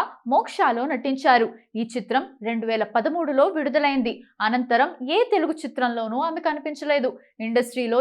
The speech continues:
ఎవరి ఫేట్ ఎప్పుడు ఎలా మారుతుందో ఎవ్వరూ ఊహించలేరు. మరి ముఖ్యంగా చాలా మంది హీరోయిన్లు ఎన్ని సినిమాలు చేసినా రాని గుర్తింపు, కొందరికి మాత్రం ఒకటి, రెండు సినిమాలతోనే ఇండస్ట్రీలో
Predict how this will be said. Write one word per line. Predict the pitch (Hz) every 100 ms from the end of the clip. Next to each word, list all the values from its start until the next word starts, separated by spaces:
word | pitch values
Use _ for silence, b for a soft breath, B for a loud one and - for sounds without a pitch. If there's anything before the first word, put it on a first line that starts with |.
| 269 226
ఎవరి | 269 403 403
ఫేట్ | 285 339 - 226
ఎప్పుడు | 220 262 240 208
ఎలా | 220 311
మారుతుందో | 302 302 277 247 262 381 196 226
ఎవ్వరూ | 220 240 220 285 233
ఊహించలేరు. | 240 233 240 233 220 190 B _ 208
మరి | 214 220
ముఖ్యంగా | 214 233 214 233 370 B -
చాలా | 381 370 523 427
మంది | 294 262
హీరోయిన్లు | 247 233 226 214 277 247 226
ఎన్ని | 247 247
సినిమాలు | 247 233 285 285 277
చేసినా | 262 262 254 254 208
రాని | 226 254
గుర్తింపు, | 277 285 285 269 440 B B -
కొందరికి | 440 440 440 330 240
మాత్రం | 196 240 302 - -
ఒకటి, | 226 240 262 349 - 240
రెండు | 320 508 508
సినిమాలతోనే | 320 262 226 220 208 240 294 233
ఇండస్ట్రీలో | 240 262 262 240 226